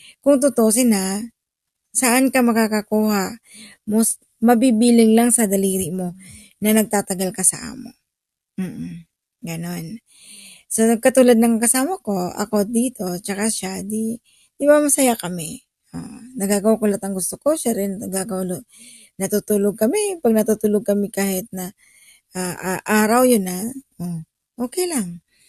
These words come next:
Hindi, wag niyo i-underestimate yung tao.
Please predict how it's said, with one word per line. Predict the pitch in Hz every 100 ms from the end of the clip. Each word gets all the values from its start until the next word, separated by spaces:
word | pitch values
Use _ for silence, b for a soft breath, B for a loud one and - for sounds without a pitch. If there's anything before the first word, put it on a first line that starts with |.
| B B B B B B _ _ _
Hindi, | 269 302 302 -
wag | 294 294
niyo | 330 294
i-underestimate | 262 247 233 220 214 - 208 196 - 208
yung | 196
tao. | 196 170 160 - -